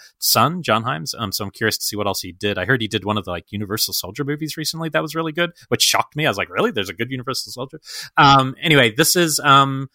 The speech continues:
basically, it's just a, a woman who's kind of, um, lost her, uh, husband and has packed up all her stuff,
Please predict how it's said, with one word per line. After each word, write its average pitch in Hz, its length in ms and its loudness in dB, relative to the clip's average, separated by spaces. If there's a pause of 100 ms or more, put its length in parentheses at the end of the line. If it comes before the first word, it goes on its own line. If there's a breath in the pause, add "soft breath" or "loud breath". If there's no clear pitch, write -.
(240)
basically, 160 400 4
it's 110 140 2
just - 260 0
a, 143 220 4
a 131 60 4
woman 147 340 6
who's 131 300 2
kind 131 240 2
of, 117 140 -2
um, 117 500 2
lost 117 340 2
her, 113 460 2
uh, 107 400 -4
husband 110 520 -2 (320 soft breath)
and 110 280 2
has 110 120 -2
packed - 300 0
up 127 120 2
all 117 80 2
her 98 80 0
stuff, - 520 -8